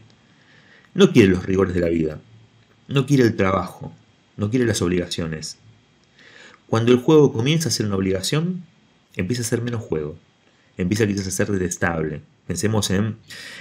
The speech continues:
quienes trabajan de testers de videojuegos. Como quien trabaja en una heladería y le parece que es rico comer helado hasta que se cansa de comer helado, ¿no?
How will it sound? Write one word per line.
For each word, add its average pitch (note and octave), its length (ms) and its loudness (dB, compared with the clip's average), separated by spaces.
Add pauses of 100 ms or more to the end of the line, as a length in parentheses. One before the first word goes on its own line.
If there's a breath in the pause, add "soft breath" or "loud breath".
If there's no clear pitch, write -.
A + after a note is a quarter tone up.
(140 loud breath)
quienes G2 160 2
trabajan G2+ 280 2
de F#2 100 4
testers F#2+ 520 -2
de E2+ 100 -4
videojuegos. E2+ 680 -6 (760)
Como F2+ 260 0
quien E2+ 540 -2 (600)
trabaja C3 260 2
en A#2 60 2
una G2+ 120 2
heladería G2 560 4
y E2 100 -6
le F2 120 -6
parece F#2+ 320 0
que G2+ 60 0
es F#2 100 -4
rico A2+ 240 4
comer A2+ 440 4
helado G#2+ 640 4 (300 soft breath)
hasta - 200 -6
que F2 80 -2
se F2+ 120 0
cansa G2 260 0
de E2+ 80 0
comer F2 220 -4
helado, E2 260 -4
¿no? A2+ 240 -4